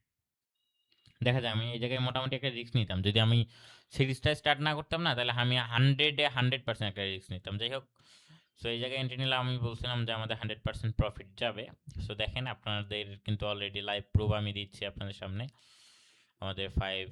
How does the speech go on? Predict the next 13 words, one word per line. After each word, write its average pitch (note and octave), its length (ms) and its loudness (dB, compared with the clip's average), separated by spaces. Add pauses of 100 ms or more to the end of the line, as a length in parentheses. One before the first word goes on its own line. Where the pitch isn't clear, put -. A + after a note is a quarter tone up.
(140)
four, F#2 260 -8 (180)
three, F#2 360 -10 (160)
two, F#2 400 -10
one F2+ 260 -12
and F2+ 520 -12
boom, F#2 360 -10
profit। - 380 -10 (1120)
দেখছেন? G2 400 -8 (360)
So B2 120 0 (360)
ট্রেডিং E3 340 2
বিষয়টা D3 360 0
আসলে C#3 280 0
এইরকম। G2+ 500 -4